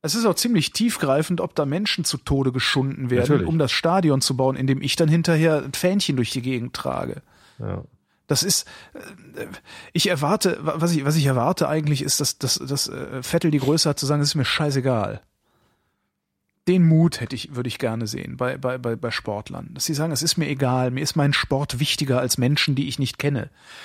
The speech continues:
Speaker 1: Das ist dann immer noch assi, aber es ist <laughs> wenigstens ehrlich. Das hätte ich halt gern.
Speaker 2: Na, eigentlich hättest du ja gerne, dass sie sagen, "Nee, ist mir nicht
Speaker 1: Ja,
Speaker 2: scheißegal,
Speaker 1: natürlich.
Speaker 2: ich fahr da nicht."
Speaker 1: Aber das tun sie halt nicht.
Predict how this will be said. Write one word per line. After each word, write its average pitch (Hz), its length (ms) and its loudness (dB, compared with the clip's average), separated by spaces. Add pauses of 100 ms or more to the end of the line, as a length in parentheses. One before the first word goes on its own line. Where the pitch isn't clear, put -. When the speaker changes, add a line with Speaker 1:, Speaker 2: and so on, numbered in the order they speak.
(180)
Speaker 1:
Das 147 160 2
ist 175 160 2
dann 143 80 2
immer 202 200 4
noch 120 160 2
assi, 104 380 -6
aber 123 140 -4
es 127 120 0
ist 139 100 2
<laughs> 135 100 -6
wenigstens 151 320 2
ehrlich. 135 500 -4 (360)
Das - 160 2
hätte 165 120 -2
ich 120 120 -2
halt 95 140 0
gern. 107 300 -2 (1200)
Speaker 2:
Na, 90 100 0
eigentlich 98 260 -2
hättest 120 180 -2
du 107 40 4
ja 98 60 2
gerne, 101 240 2
dass 98 160 0
sie 101 80 -4
sagen, 90 260 2
"Nee, 95 80 0
ist 90 180 -4
mir 92 60 -4
nicht 113 140 -2
Speaker 1:
Ja, 139 140 2
Speaker 2:
scheißegal, 131 140 2
Speaker 1:
natürlich. 127 220 2
Speaker 2:
ich 101 60 -2
fahr 110 180 0
da 80 160 -2
nicht." 78 340 -8 (200)
Speaker 1:
Aber 131 100 2
das 123 140 0
tun 156 180 2
sie 113 120 2
halt - 180 -4
nicht. 123 280 -12